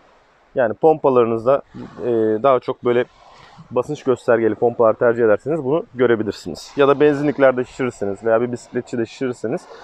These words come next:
mutlaka yüz P S I olması gerekiyor. Diyelim ki bisikletiniz böyle yol bisikleti değil de böyle biraz daha kalın trekking tarzı dediğimiz tur bisikleti tarzındaysa eğer buna da, e, yaklaşık altmış yetmiş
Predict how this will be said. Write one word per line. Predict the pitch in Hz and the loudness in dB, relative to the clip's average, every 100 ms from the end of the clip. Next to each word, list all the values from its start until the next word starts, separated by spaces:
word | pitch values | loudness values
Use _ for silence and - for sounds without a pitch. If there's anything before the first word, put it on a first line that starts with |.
| - - - | -20 -20 -10
mutlaka | 180 175 - 170 | -2 -2 2 0
yüz | 151 175 - | 0 -4 -2
P | 139 | -4
S | - 113 | 2 2
I | 110 | 4
olması | 101 95 95 | -2 -4 -2
gerekiyor. | 87 90 92 65 _ _ _ _ _ _ _ _ _ | -2 -2 -10 -12 _ _ _ _ _ _ _ _ _
Diyelim | 220 196 175 | 4 4 2
ki | 202 180 | -2 -2
bisikletiniz | - 185 170 185 175 | -2 -2 2 2 4
böyle | 185 | 4
yol | 185 190 190 | 6 4 4
bisikleti | 175 - 180 208 | -2 -4 -2 0
değil | 269 254 | 2 4
de | 127 117 | 4 6
böyle | 156 156 147 - | 6 6 2 2
biraz | 220 180 | 2 4
daha | 170 170 | 2 2
kalın | 175 151 | 2 2
trekking | 120 165 175 - 143 | 2 0 2 -2 0
tarzı | 143 131 127 | 2 2 0
dediğimiz | 120 127 113 107 - - | -2 0 0 -4 -14 -2
tur | 196 170 | 2 2
bisikleti | 135 - 120 117 | 0 -4 -4 2
tarzındaysa | 117 110 110 117 165 - 160 | 2 2 -2 2 2 4 4
eğer | 165 165 _ - - - - _ | 4 2 _ -20 -20 -20 -20 _
buna | 143 208 208 | 2 4 6
da, | 214 240 - - - - - - | 4 0 -12 -20 -20 -20 -16 -2
e, | 147 151 147 151 135 - - _ _ | 2 4 2 0 -4 -16 -20 _ _
yaklaşık | 180 156 151 - - | -2 -2 -2 -8 0
altmış | 170 156 170 156 - - _ | 0 0 -6 -10 -16 -20 _
yetmiş | 143 147 135 - - | -2 -2 -4 -10 -14